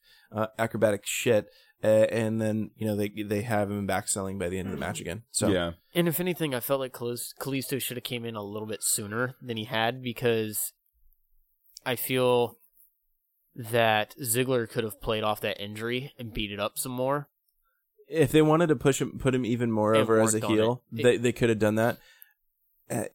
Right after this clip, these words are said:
Speaker 1: I, I,
Speaker 2: I,
Speaker 1: yeah,
Speaker 2: I
Speaker 1: you're
Speaker 2: don't
Speaker 1: prob-,
Speaker 2: think they needed to
Speaker 1: you're
Speaker 2: based
Speaker 1: probably
Speaker 2: on
Speaker 1: right, but I don't
Speaker 2: how,
Speaker 1: think they needed to
Speaker 2: on
Speaker 1: either, yeah.
Speaker 2: how everything shook down after the match was over. So
Speaker 1: Af-,
Speaker 3: Oh,
Speaker 1: after
Speaker 3: that's
Speaker 1: the
Speaker 3: true.
Speaker 1: match, after
Speaker 2: So
Speaker 1: the match is
Speaker 2: Kalisto
Speaker 1: really
Speaker 2: came
Speaker 1: where they
Speaker 2: in,
Speaker 1: cemented it.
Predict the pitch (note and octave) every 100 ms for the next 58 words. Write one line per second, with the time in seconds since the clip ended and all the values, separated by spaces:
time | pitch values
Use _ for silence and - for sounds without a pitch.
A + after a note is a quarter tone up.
0 | - _ _ B2 A#2+ B2 B2 B2+ C3 C3+
1 | D3 E3 G3+ F#3 E3 - A2+ A2 A#2+ A#2
2 | C#3 D3+ D#3+ - D#3+ D3 C3 A#2+ A#2 A2+
3 | A#2 A2+ A2+ G#2+ G#2+ G#2 G#2+ F#2+ F#2 F2+
4 | G2 G2 G2 F#2+ F#2+ F#2 F#2 F2 F#2 -
5 | G2 G2 F2+ F#2 - E2 F2+ - G2+ F2
6 | F2 E2+ F2 E2 D#2+ F2+ D#2+ E2+ - A2
7 | C#3 - C#3+ C#3+ B2 C#3 B2+ A#2 A#2 -
8 | - A#2+ C3+ B2 D3+ C3+ A#2+ B2 C#3 D#3
9 | A2 C3+ A#2 C3 A2 A2+ A2+ A2+ G2 G#2+
10 | F#2+ F#2+